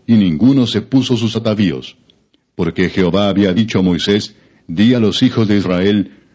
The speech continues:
'Vosotros sois pueblo de dura cerviz,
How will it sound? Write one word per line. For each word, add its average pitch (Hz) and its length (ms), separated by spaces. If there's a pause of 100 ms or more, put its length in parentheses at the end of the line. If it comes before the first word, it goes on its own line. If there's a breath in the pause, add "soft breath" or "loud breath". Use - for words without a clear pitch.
(120)
'Vosotros 101 680
sois 107 260
pueblo 110 440
de 95 140
dura 120 340
cerviz, 104 540